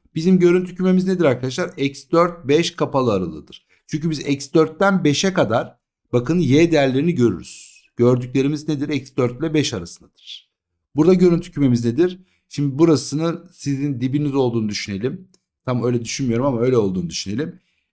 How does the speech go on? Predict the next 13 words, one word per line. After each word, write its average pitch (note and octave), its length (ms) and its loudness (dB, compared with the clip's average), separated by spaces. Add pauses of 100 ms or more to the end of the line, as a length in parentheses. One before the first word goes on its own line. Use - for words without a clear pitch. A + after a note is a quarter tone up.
(100)
Eksi C#3 360 -2
bir F3 140 2
ile D#3+ 220 0
yedi C3+ 500 0
bizim C#3 280 -6
görüntü B2+ 380 -2
kümemiz. - 560 -10 (600)
Peki D3 480 0 (300)
tanım D#3+ 340 4
kümesine F#3 720 0 (200)
x E3 300 -4
değerleri F2+ 420 -2
yani C#3 640 -2